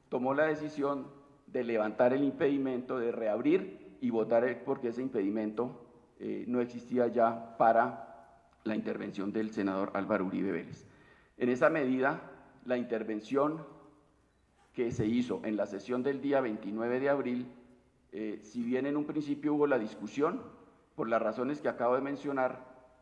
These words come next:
eh, finalmente ya no podría, eh, considerarse que se violó el régimen,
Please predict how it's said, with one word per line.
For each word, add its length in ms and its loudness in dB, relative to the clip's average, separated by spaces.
eh, 400 -6
finalmente 840 -4
ya 160 2
no 240 -4
podría, 640 2
eh, 200 -4
considerarse 720 -2
que 380 -4
se 180 0
violó 680 4
el 120 -4
régimen, 720 -4